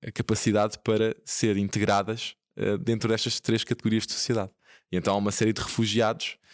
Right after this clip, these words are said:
que, após este período, vivem um bocadinho abandonados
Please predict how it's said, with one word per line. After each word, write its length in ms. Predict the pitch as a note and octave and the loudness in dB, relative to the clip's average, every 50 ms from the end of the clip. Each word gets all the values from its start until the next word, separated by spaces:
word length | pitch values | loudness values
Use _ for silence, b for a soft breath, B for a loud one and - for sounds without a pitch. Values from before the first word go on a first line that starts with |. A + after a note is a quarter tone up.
| B B B B B B _ | B B B B B B _
que, 280 | - C3+ B2+ A2+ G2 - - | 0 2 2 2 2 2 0
após 360 | - F#2+ - - G2+ F#2+ F#2+ | -2 -2 0 0 0 2 0
este 180 | G2+ - - | -2 -4 -2
período, 300 | - A2 A2+ A#2+ B2 B2 | 0 2 2 2 2 0
vivem 260 | A2 B2 B2+ A2+ C3 C3 | 0 -2 0 2 0 0
um 60 | C3 | 0
bocadinho 440 | C3 - C3 A#2+ C3 C3 C#3+ D#3+ - _ _ _ _ - | 2 0 0 0 0 -2 -6 -8 -12 _ _ _ _ -2
abandonados 720 | - F#2 F#2 G2 G2 G2 G2 G2 G2 G#2+ - - - | 0 0 2 2 2 2 0 0 0 -2 -4 -8 -10